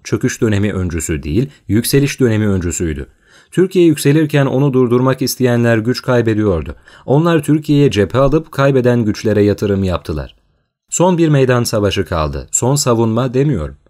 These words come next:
Bu dönemin mimarı, öncüsü Cumhurbaşkanı Erdoğan'a yönelik küresel ölçekte saldırıların, içeriden ihanetlerin hedefi Türkiye'yi durdurmaktı. Batı başkentleriyle iş tutup ülkeyi içeriden vurdular.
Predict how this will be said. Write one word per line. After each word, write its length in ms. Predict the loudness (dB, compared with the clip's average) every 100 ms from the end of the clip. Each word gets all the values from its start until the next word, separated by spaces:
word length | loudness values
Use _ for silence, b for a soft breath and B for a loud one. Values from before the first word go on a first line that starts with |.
| b b b b
Bu 100 | -2
dönemin 360 | 0 2 4 4
mimarı, 540 | 4 2 -2 -4 -4
öncüsü 480 | -2 0 0 -2 -2
Cumhurbaşkanı 640 | -2 0 0 0 -2 -2 -2
Erdoğan'a 520 | 0 0 2 2 0
yönelik 460 | 0 0 0 -2 -2
küresel 400 | -2 0 0 0
ölçekte 480 | 0 -2 -2 0
saldırıların, 720 | 0 0 -2 -2 -2 -4 -4 -4 b b
içeriden 460 | -6 0 2 4 2
ihanetlerin 720 | 2 0 0 0 0 0 0
hedefi 480 | 0 -2 -2 -4 -4
Türkiye'yi 500 | -4 -4 0 2 2
durdurmaktı. 680 | 2 2 0 0 -4 -8 -14 B B B
Batı 280 | -2 0 0
başkentleriyle 800 | 0 0 0 0 0 2 2 2
iş 160 | 0 -2
tutup 360 | -4 -2 -2
ülkeyi 400 | -2 -4 0 0
içeriden 540 | 0 -2 0 0 -2 -2
vurdular. 460 | -2 -2 -6 -10